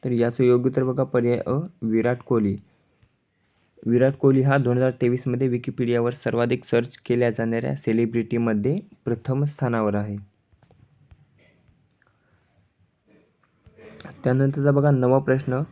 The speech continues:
भारतातील पहिली सर्व मुलींची सैनिकी शाळा कोठे सुरू झाली आहे?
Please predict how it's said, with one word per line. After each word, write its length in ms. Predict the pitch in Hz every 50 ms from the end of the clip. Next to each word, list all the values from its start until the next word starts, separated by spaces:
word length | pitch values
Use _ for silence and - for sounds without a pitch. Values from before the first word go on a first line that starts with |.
| - _ _ - _ _ _ _ _ _ _ _ -
भारतातील 680 | 101 101 107 113 117 131 - - 147 147 151 151 135
पहिली 460 | - - - 127 120 123 127 135 147
सर्व 380 | 147 147 - - 131 127 135 143
मुलींची 580 | 147 139 131 127 131 139 143 147 147 147 151 147
सैनिकी 560 | 143 - 123 117 120 127 135 139 143 - 147
शाळा 360 | 143 - 131 117 110 101 101 101 - - - - _ _ _ _ -
कोठे 320 | - 123 120 - 147 151
सुरू 340 | 147 - - 131 131 135 131
झाली 300 | 120 127 117 117 127 131
आहे? 340 | 120 110 107 110 107 98